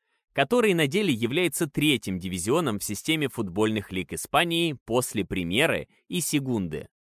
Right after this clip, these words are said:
Каро довел Сливочных до конца сезона, который был закрыт без трофеев. Второе место в национальном чемпионате,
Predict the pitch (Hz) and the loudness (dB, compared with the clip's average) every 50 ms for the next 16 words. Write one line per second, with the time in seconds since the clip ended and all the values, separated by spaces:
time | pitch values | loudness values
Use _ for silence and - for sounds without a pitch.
0 | _ _ _ _ _ _ _ _ _ _ _ _ _ _ _ _ _ _ - 220 | _ _ _ _ _ _ _ _ _ _ _ _ _ _ _ _ _ _ 2 4
1 | 233 196 151 104 80 69 76 92 95 131 156 170 196 247 233 196 - - - 160 | 4 6 4 2 2 0 -4 -2 2 2 4 4 6 4 4 4 2 -2 0 0
2 | 196 226 208 202 - - - 196 185 151 123 120 143 131 - 139 123 113 - - | 0 4 4 2 2 2 2 2 2 2 2 2 0 4 4 2 2 2 0 2
3 | 113 101 98 - - 85 73 85 123 165 185 185 175 160 131 113 - - 160 - | 2 2 0 0 -4 -4 0 2 2 2 4 4 4 2 2 2 0 -2 0 2
4 | 254 240 208 156 131 135 170 156 123 101 110 113 101 - - 117 131 120 - - | 4 4 4 4 4 2 2 2 2 2 0 0 0 0 2 0 0 0 0 -10
5 | _ _ 80 78 87 98 101 - - - 101 101 101 - - 92 82 78 71 - | _ _ -6 0 2 2 2 2 0 -2 -2 -2 -2 0 -2 -2 -2 -2 -4 -8
6 | - _ _ _ _ _ _ _ _ _ _ - - - 127 123 131 131 120 113 | -12 _ _ _ _ _ _ _ _ _ _ -18 0 2 4 6 6 6 6 6
7 | 123 127 120 - - 120 110 123 123 - - 123 117 117 117 113 107 101 95 90 | 4 2 2 0 -2 0 0 0 -2 2 2 2 2 4 2 2 2 0 -2 -2
8 | 87 - - 87 76 - 78 76 73 82 117 160 160 - - 160 143 123 | -4 -6 -8 -8 -6 -4 -4 -4 -2 2 2 2 2 4 2 2 2 0